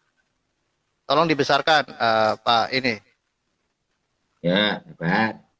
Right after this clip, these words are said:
Speaker 1: Nah.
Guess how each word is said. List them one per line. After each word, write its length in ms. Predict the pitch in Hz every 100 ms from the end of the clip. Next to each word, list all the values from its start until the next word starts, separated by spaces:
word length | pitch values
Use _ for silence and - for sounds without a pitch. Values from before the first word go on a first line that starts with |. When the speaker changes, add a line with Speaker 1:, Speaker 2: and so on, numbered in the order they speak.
| _ _ _ _ _ _ _ _ _ _ _ _ _ _ _ _ _ _ _ _ _ _ _ _ _ _ _ _ _ _ _ _ _ _ _ _ _ _ _ _
Speaker 1:
Nah. 160 | 123